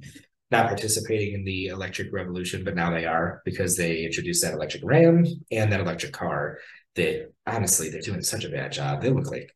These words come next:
garbage, in my opinion. I think that they just look like just not very good. And I'm not interested in an electric Dodge that has fake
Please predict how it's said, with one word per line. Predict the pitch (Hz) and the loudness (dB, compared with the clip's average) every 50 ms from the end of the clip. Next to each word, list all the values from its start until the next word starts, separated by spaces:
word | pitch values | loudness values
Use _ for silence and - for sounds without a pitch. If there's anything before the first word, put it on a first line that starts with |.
| - | -10
garbage, | - 71 60 58 - 62 58 - - - - - | -8 -6 -6 -6 -8 -10 -6 -4 -4 -4 -4 -4
in | 90 87 | -8 -6
my | 78 73 | -6 -6
opinion. | 73 71 76 80 76 73 69 69 | -8 -8 -8 -8 -6 -6 -4 -4
I | - | -2
think | - - - - | -2 -2 0 0
that | - - | -2 -2
they | 90 85 | -4 -4
just | - 82 - - - - - | -4 -2 0 0 0 0 -2
look | 87 87 87 95 95 92 85 73 - - - - - - | -6 -6 -6 -4 -4 -4 -4 -6 -8 -12 -14 -14 -12 -8
like | 98 87 76 71 71 69 69 - - - _ _ _ _ _ _ _ _ _ _ _ _ _ - | -6 -4 -4 -4 -4 -6 -8 -14 -16 -18 _ _ _ _ _ _ _ _ _ _ _ _ _ -2
just | - - - | 2 2 2
not | 95 82 - | 2 0 -2
very | - 71 69 - | -2 -6 -6 -6
good. | - - - - - _ _ _ _ _ _ _ _ _ _ _ _ _ _ _ _ _ - | -10 -10 -10 -16 -18 _ _ _ _ _ _ _ _ _ _ _ _ _ _ _ _ _ 6
And | 143 127 | 8 8
I'm | 135 127 | 8 10
not | 135 143 - 123 | 8 8 8 8
interested | 113 117 113 107 - - 90 80 76 76 - - - - - - _ - | 6 4 4 4 4 4 2 0 0 -2 -6 -12 -18 -20 -20 -18 _ 0
in | 127 113 104 101 90 90 | 2 4 4 4 2 0
an | - 104 101 | -2 0 0
electric | 95 95 101 107 104 - - 87 82 - - - - - | 2 2 2 2 0 0 -2 -2 -2 -2 -8 -12 -14 -2
Dodge | - 82 76 - - - 71 71 - - - - | 2 4 4 4 4 2 -2 -4 -6 -8 -6 -6
that | 76 - | -6 -6
has | - - 80 67 62 69 73 73 71 - - - - - - - _ _ _ _ _ _ _ _ _ _ _ _ _ _ _ _ _ _ - | -4 -2 -2 -2 -2 -2 -4 -2 0 2 4 2 2 0 -10 -16 _ _ _ _ _ _ _ _ _ _ _ _ _ _ _ _ _ _ -16
fake | - - - 101 95 92 90 90 - - | -12 -2 2 4 4 4 4 0 -6 -14